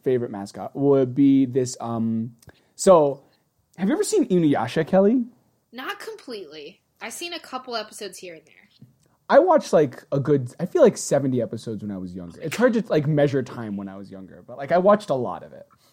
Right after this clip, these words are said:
Speaker 2: Mm-hmm.
Speaker 1: And, like, I, I maybe got, like, halfway through. I don't even know how long it is. But, like,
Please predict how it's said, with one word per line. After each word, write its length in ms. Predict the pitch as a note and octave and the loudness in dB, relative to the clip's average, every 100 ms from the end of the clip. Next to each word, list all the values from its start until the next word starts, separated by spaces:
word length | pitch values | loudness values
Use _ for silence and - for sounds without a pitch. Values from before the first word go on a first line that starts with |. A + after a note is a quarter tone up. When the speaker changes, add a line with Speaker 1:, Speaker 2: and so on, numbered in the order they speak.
| _ _ - | _ _ -20
Speaker 2:
Mm-hmm. 760 | G#3+ A3 G3+ _ _ _ - | -20 -20 -20 _ _ _ -6
Speaker 1:
And, 100 | D3+ | -4
like, 160 | C#3+ D3 | 0 2
I, 120 | E3 B2+ | 2 2
I 60 | D3 | 0
maybe 260 | D#3+ E3+ D3 | 4 2 2
got, 120 | C#3+ | 0
like, 140 | B2 | 0
halfway 340 | B2 A#2 G#2+ G2 | -6 -8 -8 -12
through. 320 | G2+ A2+ F#3+ - | -10 -12 -12 -4
I 100 | D#3+ | 0
don't 140 | D#3 | 2
even 160 | C3 B2 | 0 -2
know 100 | A2 | -4
how 100 | A2 | -6
long 200 | G2 F2 | -8 -10
it 80 | - | -16
is. 140 | B2 | -8
But, 140 | C#3 D#3+ | 2 6
like, 180 | D#3 | 6